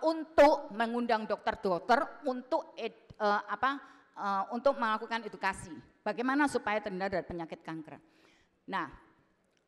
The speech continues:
dokternya ngomong gini, saya dengarkan baik-baik.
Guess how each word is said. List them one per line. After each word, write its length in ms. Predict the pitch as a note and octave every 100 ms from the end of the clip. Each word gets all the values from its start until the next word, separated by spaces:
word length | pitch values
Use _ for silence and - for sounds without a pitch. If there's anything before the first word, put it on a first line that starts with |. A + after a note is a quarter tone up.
| _
dokternya 480 | G3+ G3+ G#3 G#3 G#3
ngomong 240 | G3 F#3+
gini, 240 | F3 D#3+ - _ _ _ _ _
saya 320 | - G#3 G3+
dengarkan 400 | F3+ F#3 E3 F3
baik-baik. 400 | D3+ D3 D3 C3+